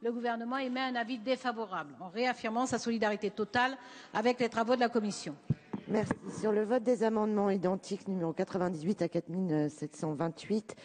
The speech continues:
Speaker 2: je suis saisie par le groupe U M P d'une demande de scrutin public. Le scrutin est annoncé dans l'enceinte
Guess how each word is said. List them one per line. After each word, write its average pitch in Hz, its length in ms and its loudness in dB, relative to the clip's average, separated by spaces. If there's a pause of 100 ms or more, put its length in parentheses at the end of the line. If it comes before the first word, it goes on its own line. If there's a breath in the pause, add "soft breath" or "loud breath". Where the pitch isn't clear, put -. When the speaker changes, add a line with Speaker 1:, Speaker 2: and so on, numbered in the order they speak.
(180 loud breath)
Speaker 2:
je - 140 -2
suis 160 160 -4
saisie 196 460 2
par 180 200 2
le 160 80 2
groupe 151 240 -4
U 165 60 2
M 170 180 0
P 190 160 2
d'une 165 240 -2
demande 151 280 2
de 139 60 -2
scrutin - 360 -4
public. - 520 -4 (360 loud breath)
Le 156 100 2
scrutin 214 320 0
est 202 120 0
annoncé 175 400 0
dans 175 120 2
l'enceinte 156 520 -2